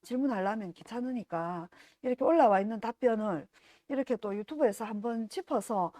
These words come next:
풀어서 우리가 알고 계시다라고 하면 뭐 헷갈릴 거 없죠. 얼른 그러면 잔금일을 땡겨서 관리처분인가 고시가 나기 전에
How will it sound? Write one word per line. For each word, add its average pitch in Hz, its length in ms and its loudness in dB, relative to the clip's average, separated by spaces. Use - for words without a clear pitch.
풀어서 349 400 0
우리가 196 240 -4
알고 240 540 2
계시다라고 254 680 0
하면 175 720 -4
뭐 220 80 -12
헷갈릴 294 340 0
거 185 120 -6
없죠. 220 460 -2
얼른 247 480 6
그러면 262 460 4
잔금일을 214 500 0
땡겨서 196 680 -2
관리처분인가 262 760 0
고시가 233 400 -4
나기 269 340 0
전에 - 440 4